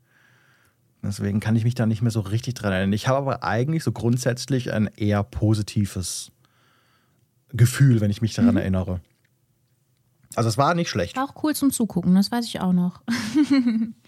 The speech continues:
Speaker 1: Ja.
Speaker 2: Na.
Speaker 1: War halt wirklich auch, glaub ich, sehr kurz.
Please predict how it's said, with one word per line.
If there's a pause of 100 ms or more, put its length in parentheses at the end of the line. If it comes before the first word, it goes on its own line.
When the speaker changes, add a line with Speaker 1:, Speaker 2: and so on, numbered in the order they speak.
(260)
Speaker 1:
Ja. (420)
Speaker 2:
Na. (1300)
Speaker 1:
War
halt
wirklich
auch,
glaub
ich,
sehr
kurz.